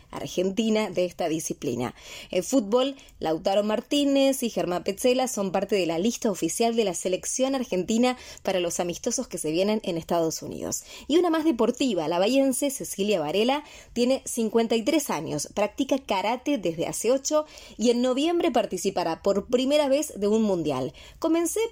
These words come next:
por comenzar y fue un cambio rotundo", le contó a ocho mil. Y cerramos con una propia. Nuestra gerenta Ana Paula Balaco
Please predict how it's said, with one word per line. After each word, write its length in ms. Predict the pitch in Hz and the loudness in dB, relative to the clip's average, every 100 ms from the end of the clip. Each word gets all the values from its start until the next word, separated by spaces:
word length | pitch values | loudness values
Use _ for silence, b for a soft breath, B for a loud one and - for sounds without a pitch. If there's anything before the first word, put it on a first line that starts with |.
| - - | -6 2
por 240 | 254 214 | 4 4
comenzar 760 | - 220 226 233 339 277 175 - | 0 2 2 2 2 0 -2 -4
y 120 | 190 | -6
fue 360 | - 233 247 262 | 0 2 2 2
un 200 | 233 214 | 0 0
cambio 340 | 214 226 220 | 0 2 2
rotundo", 560 | 175 175 214 185 156 - | 2 0 0 0 -2 -6
le 140 | 160 160 | -6 -2
contó 380 | 170 156 170 - | -2 0 -2 -2
a 80 | 139 | -6
ocho 240 | 135 139 | -6 -8
mil. 280 | 113 87 - B B 214 | -8 -8 -10 B B -6
Y 80 | 294 | -4
cerramos 380 | 277 339 415 370 | -2 -2 -2 0
con 140 | 262 | 2
una 220 | 285 262 208 | 4 2 4
propia. 440 | 214 175 175 156 | 2 2 -2 0
Nuestra 560 | 240 254 349 359 - 285 | 6 6 6 4 2 2
gerenta 580 | - 214 240 254 262 - | 2 2 2 2 -2 -2
Ana 400 | 202 240 240 185 | -4 -2 -4 -2
Paula 320 | 196 220 233 | 0 2 2
Balaco 500 | 147 151 226 220 294 | 0 0 -2 2 2